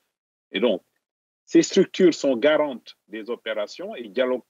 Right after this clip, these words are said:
euh, directement aussi avec les autorités. Elles permettent aussi de simplifier la mise en place de, de nouveaux services. Et puis, d'un autre côté, en raison du, du volume de, de transactions,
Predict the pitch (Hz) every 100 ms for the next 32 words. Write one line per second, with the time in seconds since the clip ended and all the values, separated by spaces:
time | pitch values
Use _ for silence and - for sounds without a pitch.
0 | _ 98 90 95 120 120 - 117 107 98
1 | 113 92 - 95 95 - 90 _ 156 147
2 | - 135 147 147 135 - 156 127 - 139
3 | 123 127 - 143 160 131 117 120 117 107
4 | - 123 139 113 104 92 101 104 110 113
5 | - 87 95 160 _ _ _ _ _ _
6 | _ _ _ _ _ 127 110 147 139 147
7 | 165 165 - 160 165 139 139 156 147 160
8 | 156 123 127 104 120 110 127 151 151 139
9 | 113 107 101 107 - 110 104 - - 107